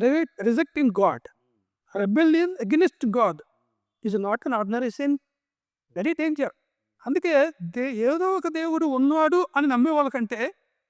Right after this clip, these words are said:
దేవుడు లేడు అని నమ్మే వాళ్ళు చాలా ప్రమాదంలో ఉన్నారు. ఎందుకంటే ఏదో ఒక దేవుడు ఉన్నాడని నమ్మే వాళ్ళు ఏదో ఒక రోజున ఆ నిజమైన దేవుడిని తెలుసుకునే అవకాశం ఉంది. అసలు దేవుడే లేడనేటువంటి వాడు డోర్స్ మూసేస్తున్నారు కదా దేవునికి. So rejecting God,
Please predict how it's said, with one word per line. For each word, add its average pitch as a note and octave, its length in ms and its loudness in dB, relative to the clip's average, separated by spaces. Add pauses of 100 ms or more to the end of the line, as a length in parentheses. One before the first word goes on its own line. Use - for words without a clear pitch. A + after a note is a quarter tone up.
దేవుడు C4+ 440 -2
లేడు B3+ 520 2 (140)
అని A#3+ 120 0
నమ్మే A#3+ 220 0
వాళ్ళు B3 300 -4
చాలా G3+ 180 -2
ప్రమాదంలో A#3+ 500 -2
ఉన్నారు. E3+ 240 -6 (1120)
ఎందుకంటే C#4 260 0
ఏదో E4 320 2
ఒక E4 60 2
దేవుడు D#4+ 260 0
ఉన్నాడని D4+ 280 2
నమ్మే C#4+ 200 2
వాళ్ళు D4 220 0
ఏదో D#4 200 0
ఒక D4 120 0
రోజున C#4+ 280 0
ఆ B3+ 120 2
నిజమైన C#4 360 0
దేవుడిని F4 320 0
తెలుసుకునే C#4+ 320 -2
అవకాశం C4+ 340 -2
ఉంది. F#3+ 240 -6 (340)
అసలు A#3 140 -2
దేవుడే B3 480 0
లేడనేటువంటి C#4+ 600 0
వాడు B3+ 160 0
డోర్స్ A#3 280 -2
మూసేస్తున్నారు A#3+ 480 0
కదా A#3 80 0
దేవునికి. A3+ 460 -4 (1000)
So B3 100 2
rejecting D4 500 -2
God, G3 580 0